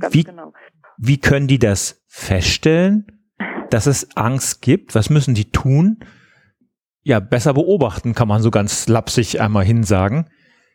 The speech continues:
Speaker 1: Ja.
Speaker 2: Aber was sind da, was, was ist da Ihre Meinung?
Speaker 1: Also zunächst mal, ich kann ein Gefühl als solches natürlich nur dann in anderen erkennen, wenn ich es selber kenne.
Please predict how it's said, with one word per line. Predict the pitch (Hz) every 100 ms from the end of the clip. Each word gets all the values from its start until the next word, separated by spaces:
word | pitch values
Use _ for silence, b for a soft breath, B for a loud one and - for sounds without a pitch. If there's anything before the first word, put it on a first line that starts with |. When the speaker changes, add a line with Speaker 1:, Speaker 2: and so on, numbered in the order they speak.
| _ -
Speaker 1:
Ja. | 117
Speaker 2:
Aber | 120 123 123 -
was | 170 127 -
sind | 170 147
da, | 147 143 127
was, | 123 156 139
was | 139
ist | 170 -
da |
Ihre | 202 156 110
Meinung? | 85 87 78 76 _ _ _ _ _ B B B B
Speaker 1:
Also | 185 190
zunächst | - 196 214 - 196
mal, | 185
ich | 196
kann | 208 208 208 190
ein | 185
Gefühl | 185 - 240
als | - 170 175
solches | 180 214 190
natürlich | 185 - 202 185
nur | 190 175
dann | 180 196
in | 190 185
anderen | 160 202 214 190 185
erkennen, | - 180 - 196 202 196 151
wenn | 175 196
ich | 196 -
es | 175 160
selber | 156 160 143
kenne. | - 151 143 127